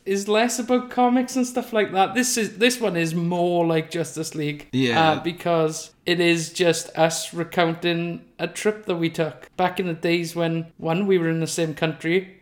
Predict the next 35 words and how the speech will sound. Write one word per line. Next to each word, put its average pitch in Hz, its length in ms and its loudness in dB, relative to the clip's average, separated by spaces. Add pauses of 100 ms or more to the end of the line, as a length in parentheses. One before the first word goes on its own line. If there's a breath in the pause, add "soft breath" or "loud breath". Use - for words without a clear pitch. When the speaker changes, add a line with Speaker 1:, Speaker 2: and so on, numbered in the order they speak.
Speaker 1:
and 165 260 -6
two, 208 300 -4
you 208 160 -2
could 214 280 -4
be 202 200 -2
with 185 240 0
people 160 560 -6 (480 soft breath)
and, 165 240 -2
like, 160 420 -2
less 175 320 -4
than, 165 300 -4 (680)
well, 156 280 -4 (340)
at 160 120 -4
the 160 60 -2
moment, 151 360 -4
you 160 80 -14
can't 170 220 -2
even 151 160 -4
be 160 240 -4
two 180 260 -6
meters 175 360 -4
away 180 200 -2
from 165 200 -12
them. 165 220 -6 (180)
So 196 140 4
this 208 220 4
is 190 140 4
probably, 185 500 4
like, 170 200 2 (120)
an 170 120 -2
early 165 220 0
version 160 380 -2
of 151 60 -6
Justice 156 440 -8
League. 151 400 -6